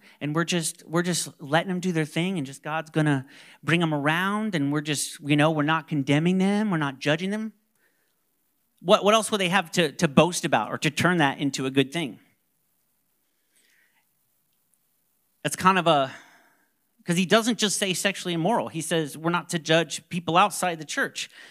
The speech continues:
but we're to expel someone who's living in sin as a brother or sister and will not repent,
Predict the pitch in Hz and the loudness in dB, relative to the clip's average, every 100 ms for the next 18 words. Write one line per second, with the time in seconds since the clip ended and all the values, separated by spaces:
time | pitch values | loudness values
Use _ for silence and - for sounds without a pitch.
0 | - 165 175 - - _ _ _ 185 196 | -4 2 2 0 -18 _ _ _ 0 0
1 | - 180 - - 226 285 - 160 147 147 | 2 -2 -2 2 4 4 0 0 2 0
2 | 135 190 240 190 147 - 262 135 123 135 | 0 0 0 -2 -4 -2 -2 -2 -6 -6
3 | 151 151 143 180 156 131 - 233 - 123 | -6 -2 0 2 0 -4 -4 -4 -6 -6
4 | 117 143 160 139 135 - 196 143 | -4 -4 -2 -2 -4 -8 -6 -6